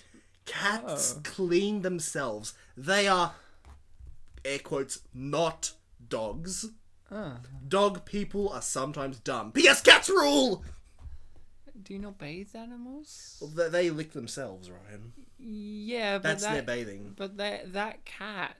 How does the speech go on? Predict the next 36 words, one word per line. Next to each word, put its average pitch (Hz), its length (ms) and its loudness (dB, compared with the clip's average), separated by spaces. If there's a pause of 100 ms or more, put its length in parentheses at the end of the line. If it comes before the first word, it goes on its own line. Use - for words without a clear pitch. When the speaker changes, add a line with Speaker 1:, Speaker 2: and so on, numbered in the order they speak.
(100)
Speaker 2:
had 170 300 -8
incredibly 165 840 -8
long 147 420 -8
fur. 147 360 -6
Maybe 170 520 -6
it - 140 -14
got, 156 220 -8
like, 147 240 -8
shit - 420 -8
in 165 180 -12
it. 151 180 -14
We - 60 -14
Speaker 1:
Well, - 80 -4
Speaker 2:
don't 117 100 -4
Speaker 1:
I'm 202 80 -2
not 247 60 2
Speaker 2:
know. 220 60 0
Speaker 1:
s-, - 200 -4
I'm 170 100 -4
not 160 140 -2
saying 139 340 -4
no 117 160 -2
Speaker 2:
And, 208 160 -2
Speaker 1:
cat 120 240 -10
Speaker 2:
and 196 160 -4
Speaker 1:
needs - 180 -6
to 185 60 -6
Speaker 2:
we 254 120 0
Speaker 1:
be 392 100 -2
Speaker 2:
never - 140 2
Speaker 1:
bathed, - 100 0
Speaker 2:
saw, - 100 -4 (140)
Speaker 1:
but - 120 -10
Speaker 2:
here's 508 240 2
something 202 420 -2
too, 190 400 -4